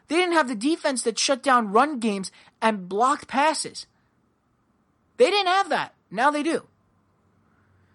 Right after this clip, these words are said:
So now there's a difference. If Brissett is put in that situation, will he produce? And I think he can. He can produce.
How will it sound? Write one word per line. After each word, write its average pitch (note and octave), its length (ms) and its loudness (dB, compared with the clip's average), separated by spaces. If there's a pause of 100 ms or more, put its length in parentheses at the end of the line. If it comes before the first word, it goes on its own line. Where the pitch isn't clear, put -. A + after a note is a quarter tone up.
(200)
So C4+ 220 2
now C#4 260 2
there's D#4+ 160 -2
a C#4 40 -4
difference. - 580 -8 (1040)
If A#3+ 180 -4
Brissett C4 520 0
is C#4 120 -10
put D#4 180 -2
in C#4 140 -2
that C4+ 300 2
situation, C4 920 -4 (420)
will D4+ 360 2
he D4 260 0
produce? A#3 760 -6 (1800)
And E3 100 -6
I D3+ 100 -4
think F3+ 260 -10
he A#3+ 60 -8
can. C4+ 340 -4 (1300)
He C4+ 200 0
can C#4+ 260 0
produce. C4+ 540 -6